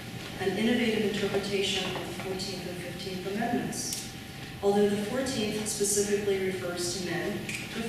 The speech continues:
first clause mentions citizens as a whole, all persons, which for Woodhull must include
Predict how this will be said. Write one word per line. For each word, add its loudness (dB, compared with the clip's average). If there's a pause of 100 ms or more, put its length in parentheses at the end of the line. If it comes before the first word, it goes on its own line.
first 2
clause 2
mentions 2
citizens 4
as 0
a 0
whole, 2 (480)
all 6
persons, -2 (160)
which 2
for 2
Woodhull 2 (360)
must -2
include 0